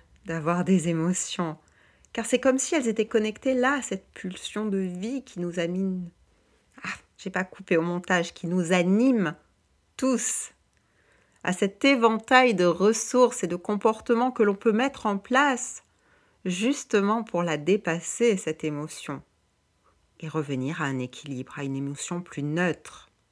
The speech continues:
ou peut-être à l'émotion de base. L'émotion de base que recherche notre corps, eh bien, c'est la joie dans toutes ses intensités. C'est peut-être l'émotion qui peut être la plus neutre, en tout cas, c'est celle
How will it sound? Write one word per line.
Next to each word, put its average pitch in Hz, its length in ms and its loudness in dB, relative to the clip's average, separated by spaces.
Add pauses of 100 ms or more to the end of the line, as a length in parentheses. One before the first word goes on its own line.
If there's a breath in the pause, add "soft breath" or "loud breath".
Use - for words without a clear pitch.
(580)
ou 190 60 -6
peut-être 226 460 -2
à 175 60 0
l'émotion 175 500 -2
de 180 100 -2
base. 185 440 0
L'émotion 185 440 -2
de 190 120 0
base 202 520 0 (540 soft breath)
que - 80 -6
recherche 202 580 0
notre 170 320 -4
corps, 262 600 2 (960)
eh 180 80 -2
bien, 220 180 2
c'est 233 180 -2
la 196 180 4
joie 214 480 0 (920)
dans 190 120 -2
toutes 311 300 -8
ses 226 360 2
intensités. 214 1000 -2 (1600)
C'est - 160 -2
peut-être 269 340 2
l'émotion 220 480 2
qui - 120 -8
peut - 200 -10
être 233 260 0
la 175 120 0
plus - 220 -8
neutre, 220 420 0
en 196 60 -4
tout - 100 -10
cas, 269 100 0
c'est 254 140 -2
celle 269 260 0